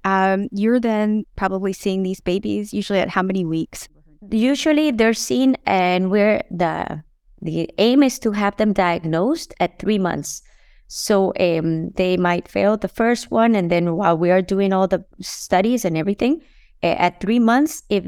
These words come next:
Speaker 2: the, we have a diagnosis, then we go ahead and put bilateral hearing aids and start that. And then we do a trial for, uh, six months. And if at six months, uh, we see any changes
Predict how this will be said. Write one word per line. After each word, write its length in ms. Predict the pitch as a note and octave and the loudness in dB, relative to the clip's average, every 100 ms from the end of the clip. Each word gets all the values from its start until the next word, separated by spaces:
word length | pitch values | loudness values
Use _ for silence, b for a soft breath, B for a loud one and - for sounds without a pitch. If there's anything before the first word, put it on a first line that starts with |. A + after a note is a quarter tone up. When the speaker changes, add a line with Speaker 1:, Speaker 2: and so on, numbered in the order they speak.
| F3+ | -6
Speaker 2:
the, 380 | - F#3+ F#3 F3 | -2 2 2 2
we 120 | D#3+ F3+ | 0 0
have 220 | G3+ G3 | -2 -2
a 120 | - | -4
diagnosis, 800 | D#3 F#3 F#3 E3+ F#3+ - F4 - - _ _ - | -2 -2 0 0 -2 -4 -8 -8 -18 _ _ 0
then 220 | G#3 G3+ | 0 2
we 100 | G#3 | 0
go 220 | - G3+ | 0 0
ahead 200 | G3+ G3+ | 2 2
and 160 | G3 - | 0 -2
put 360 | F#3+ G3 - - - | -4 -4 -6 -18 -8
bilateral 640 | F#3 G3+ G#3 F#3+ A3 C4+ - _ _ - | -2 0 2 2 2 -2 -6 _ _ -20
hearing 340 | - A3 A3 G#3 | 0 2 4 2
aids 400 | C#4+ F4+ - - _ | 0 -2 -8 -18 _
and 160 | F3+ E3+ | -4 -4
start 360 | - - E3+ | -4 -4 -2
that. 280 | - G#3+ F#4 - - | 2 0 0 -10 -2
And 360 | A3 C4+ C4+ | 2 4 2
then 260 | A#3+ B3 C#4+ | 2 2 0
we 480 | G3 G3+ A3 A3+ A#3 | -4 -2 -2 0 -2
do 240 | F#3+ A3 | -2 0
a 60 | A#3 | 0
trial 400 | A3+ G3 F#3 A3 | 0 0 2 0
for, 240 | - G#3 | -2 -2
uh, 120 | F#3 F3 - - | -2 -2 -12 -12
six 340 | - F3 - | -4 -4 0
months. 400 | F#3 C4+ - - - _ _ _ _ | 2 2 -2 -12 -20 _ _ _ _
And 160 | - G3 | -2 0
if 120 | F#3+ | 2
at 120 | F#3+ | 0
six 320 | - G3+ - - | 2 -2 -2 0
months, 380 | A3+ B3+ - - | 2 2 -2 0
uh, 240 | F#3+ F3+ | 2 2
we 180 | F3 G3 | 0 -2
see 240 | G3+ G#3 G3 | -2 0 2
any 540 | F#3+ G3+ G3+ F#3+ F3 | 2 2 0 -2 -4
changes 840 | - G#3 G#3+ G3+ G#3 G#3 G#3 G3 | -4 0 0 0 0 0 0 -4